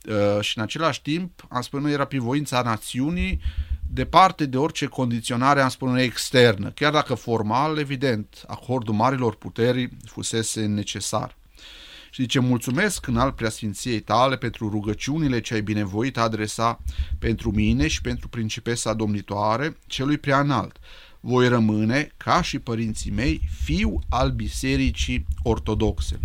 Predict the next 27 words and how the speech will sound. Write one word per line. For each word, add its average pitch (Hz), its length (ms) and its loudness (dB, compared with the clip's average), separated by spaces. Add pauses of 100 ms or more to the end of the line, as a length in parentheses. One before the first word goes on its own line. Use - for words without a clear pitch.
Deci - 160 -2
iată 165 260 0
că - 120 -2
el 143 200 0
își, - 420 -2
am 120 180 0
spune 120 220 -2
noi, 131 100 4
își 135 140 2
afirmă, 135 640 2 (600)
uh, 113 260 0
deschiderea, 131 1040 2 (100)
uh, 113 540 -6 (260)
fiind 131 240 4
ortodox, 117 920 2 (220)
uh, 117 340 -2
spre - 420 0
o, 135 360 2
am 120 340 -4
spune, 131 300 -2
o 135 160 2
normalizare 117 1160 2 (540)
a 107 140 0
acestor 117 580 0
relații 117 560 2
cu 117 640 -4 (340)
patriarhia. 110 840 -2